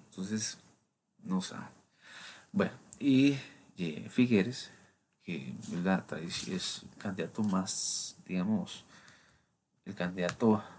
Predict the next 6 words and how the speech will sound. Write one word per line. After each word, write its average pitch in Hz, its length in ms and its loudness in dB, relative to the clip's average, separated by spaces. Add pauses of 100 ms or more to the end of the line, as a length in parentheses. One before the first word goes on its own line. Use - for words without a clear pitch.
(640)
mm, - 760 -12
digo 95 200 2
yo 98 220 2
que 87 240 -2 (180)
más 98 200 -2
fuerte, 113 520 2